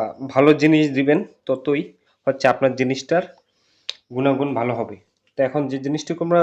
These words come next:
আমরা এটাকে প্রসেসিং করে নিই বা মিক্স করে নিই। হুম।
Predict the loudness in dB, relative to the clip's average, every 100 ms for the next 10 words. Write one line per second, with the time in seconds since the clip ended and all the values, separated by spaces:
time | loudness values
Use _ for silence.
0 | 2 0 0 0 -2 _ -20 _ -20 -6
1 | -6 -6 _ -4 -2 -4 -6 -4 -4 -4
2 | -10 _ -4 -2 -2 -4 -2 2 2 0
3 | -4 _ _ _ _ _ _ _ _ -12
4 | -10